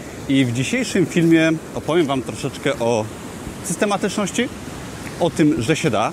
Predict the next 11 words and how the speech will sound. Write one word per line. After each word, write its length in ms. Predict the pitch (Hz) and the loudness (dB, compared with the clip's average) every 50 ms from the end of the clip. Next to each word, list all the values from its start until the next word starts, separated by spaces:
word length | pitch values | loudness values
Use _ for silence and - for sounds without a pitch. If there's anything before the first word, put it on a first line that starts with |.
| - - - | -4 -6 -4
Udowodnię 560 | 160 147 156 143 139 165 160 151 160 156 156 | 0 0 0 2 2 0 2 2 4 2 2
tym 200 | 151 - 180 175 | 2 2 0 0
wszystkim, 400 | - - - 196 - - 175 160 | 0 0 -2 -2 0 2 0 0
którzy 300 | 147 - 160 135 131 139 | 0 0 -2 0 0 0
boją 380 | 120 95 139 196 233 233 185 135 | 0 2 2 2 2 2 0 -2
się 300 | - - 127 113 110 110 - - - - - - - - - - - 92 | 0 0 0 0 0 -2 -4 -8 -14 -14 -14 -14 -14 -14 -12 -8 -4 -2
zacząć 380 | 139 160 170 - 160 127 - | -2 -2 0 -2 -2 -2 -2
robić 300 | 123 127 156 175 196 170 - - - | 0 0 0 0 0 -4 -4 -4 -2
coś 360 | 147 123 110 - - - - - | -2 -2 -2 -2 -6 -8 -2 0
więcej 340 | 120 135 165 160 - 147 120 | 2 2 2 2 2 2 2
niż 140 | 117 113 | 2 0